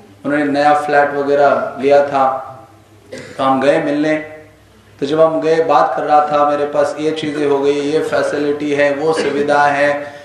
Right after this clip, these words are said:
मैं बहुत खुश हूँ।" तो मैंने कहा, "कैसे हो सकता है?" मन में सोच रहा था, "कैसे खुश हो सकता है? भगवान ने तो कहा है खुश कोई है नहीं, सुखी कोई है नहीं।" तो बोलते बोलते बाद में कहते हैं, "सब कुछ ठीक है, लेकिन रात में ना मच्छर बहुत है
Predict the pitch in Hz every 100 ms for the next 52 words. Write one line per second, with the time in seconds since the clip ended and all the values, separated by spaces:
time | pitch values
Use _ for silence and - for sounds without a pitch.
0 | - 135 127 135 160 165 - 165 160 165
1 | 156 156 147 147 151 160 170 139 139 139
2 | 190 185 151 - 151 139 147 165 160 143
3 | 147 165 160 - 131 151 175 196 190 180
4 | 165 160 - 151 151 - - - - -
5 | - 131 139 151 165 180 180 185 160 156
6 | - - 175 180 - 180 175 147 185 190
7 | 120 - - - - - - 147 202 202
8 | 202 165 - - 127 - - - _ -
9 | _ - 175 190 196 214 208 208 208 185
10 | 185 214 214 208 208 208 208 202 220 214
11 | - 202 - 170 160 - - - - -
12 | _ 165 185 165 165 - 220 208 208 143
13 | 147 - 214 - 151 156 139 117 -